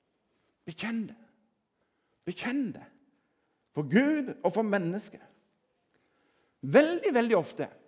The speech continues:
når sånne ting blir tatt opp, om at en skal bekjenne noe, så velger veldig mange å gjøre to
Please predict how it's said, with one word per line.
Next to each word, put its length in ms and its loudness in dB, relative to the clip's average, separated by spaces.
når 140 0
sånne 180 6
ting 200 2
blir 120 2
tatt 240 2
opp, 160 -6
om 160 0
at 120 -4
en 100 -2
skal 100 2
bekjenne 400 0
noe, 200 -6
så 160 -6
velger 520 2
veldig 400 0
mange 320 4
å 60 4
gjøre 180 4
to 140 -2